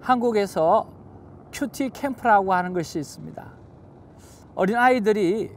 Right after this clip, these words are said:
콰이어 타임을 하면서 자신의 삶들을 고백하는 그런, 아, 귀한 캠프인데요. 그때 한 아이가 이렇게 고백을 합니다. "우리 아빠는 의사인데 어젯밤에 엄마하고 싸워가지고 엄마가 집을 나가버렸어."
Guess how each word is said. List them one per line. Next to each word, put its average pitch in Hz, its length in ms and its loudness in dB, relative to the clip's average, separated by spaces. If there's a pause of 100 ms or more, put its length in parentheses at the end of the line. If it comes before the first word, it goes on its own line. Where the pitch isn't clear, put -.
(400)
콰이어 240 300 2
타임을 233 400 0
하면서 208 760 -2
자신의 180 380 -4
삶들을 196 420 -4
고백하는 185 640 -4 (480)
그런, 202 420 0 (120)
아, 127 380 -6
귀한 196 340 0
캠프인데요. 160 840 -4 (560)
그때 285 300 2
한 269 240 2
아이가 202 600 2 (180)
이렇게 208 500 0
고백을 196 420 0
합니다. 151 440 -12 (640)
"우리 233 180 4
아빠는 262 420 8
의사인데 220 840 4 (500)
어젯밤에 214 680 4 (480)
엄마하고 233 500 4
싸워가지고 214 1300 2
엄마가 214 600 6
집을 214 320 2
나가버렸어." 160 840 0